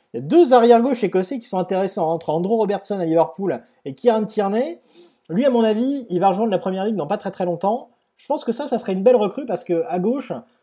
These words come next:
bon, il y a Kolasinac chez Montréal, mais Montréal, il, il est un petit peu vieillissant. Euh, donc ça, ça serait une jolie recrue. J'ai pas trouvé un bon défenseur central, ça c'est clairement ce qui me manque, parce qu'il me manque un gros décès,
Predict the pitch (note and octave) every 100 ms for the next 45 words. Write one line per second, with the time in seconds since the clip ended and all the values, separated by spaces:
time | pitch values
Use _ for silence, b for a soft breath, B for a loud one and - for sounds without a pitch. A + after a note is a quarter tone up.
0 | b D#3+ E3 - E3+ E3+ E3+ F#3+ F#3 D#3+
1 | D3 D#3 A3+ D3+ C#3 D3 F3+ C#3 A2+ -
2 | A2 A2+ A#2 _ E3+ D3+ C3+ C3 G3+ B3
3 | - b b - A2+ A2+ C#3 F3 A#3+ A3+
4 | F3 F3 D#3+ E3 D3+ C#3+ G#3+ C4+ _ b
5 | b b b D#3+ D#3 G3+ - C#4 C#4+ F#3
6 | A3+ C4 A3+ G#3+ G#3+ F#3 F#3+ F3+ F#3 D3+
7 | D#3+ - - A#3+ A3+ A3+ G3+ F3 D#3 D3
8 | F#3 - _ _ _ _ _ A2 - A#2
9 | C3+ C#3+ A#2 A#2 B2 A#2+ A#2+ B2+